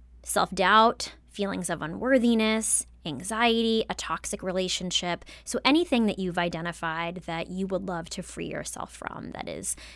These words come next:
exerting some kind of control in your life, some kind of negative impact.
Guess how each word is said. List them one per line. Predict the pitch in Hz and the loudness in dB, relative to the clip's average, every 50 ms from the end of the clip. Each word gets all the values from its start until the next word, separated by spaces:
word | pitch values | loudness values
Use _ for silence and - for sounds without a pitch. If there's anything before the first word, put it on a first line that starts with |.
| - | -6
exerting | - 208 208 202 208 190 180 180 175 180 | -2 0 2 4 4 2 2 0 -2 -4
some | 175 - 190 175 180 | -4 -4 -4 -4 -4
kind | - - 190 175 | -4 -4 -4 -4
of | 165 160 - | -4 -6 -8
control | - 190 180 - - - 233 220 220 220 214 208 196 190 - - - - - - - - | -10 -8 -8 -8 -8 -6 -4 -2 0 2 2 4 4 2 0 -4 -10 -20 -20 -12 -6 -4
in | 190 185 | -2 0
your | 170 151 151 | 0 -2 -2
life, | 156 - - - - - - - | -4 -4 -6 -6 -8 -8 -8 -6
some | - - - 185 185 | -6 -4 -4 -4 -4
kind | - - 180 170 | -6 -4 -4 -4
of | 165 175 | -4 -4
negative | 165 147 143 - 151 131 - | -6 -8 -8 -8 -8 -8 -8
impact. | - - - - - - - - - - - - | -10 -12 -12 -12 -12 -12 -12 -12 -14 -14 -16 -16